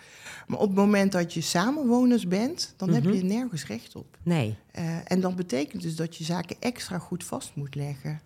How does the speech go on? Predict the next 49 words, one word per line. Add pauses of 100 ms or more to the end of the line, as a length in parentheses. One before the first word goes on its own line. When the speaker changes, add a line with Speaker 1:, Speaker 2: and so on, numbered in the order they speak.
(120)
Speaker 1:
met
Speaker 2:
Ja.
Speaker 1:
elkaar. (200)
Speaker 2:
Ja. (260)
Speaker 1:
Eh, (160)
maar
heel
eerlijk,
omdat
samenwoners
natuurlijk
een
samenlevingsvorm
is
die
steeds
meer
in
opkomst
is. (460)
Het
is
zelfs
zo
dat
mensen
nu,
eh, (360)
vroeger
was
het
zo
dat
mensen
trouwden, (560)
trouwden
en
daarna
kinderen
krijgen.
En
nu
is
het
zo
dat
mensen
eigenlijk
juist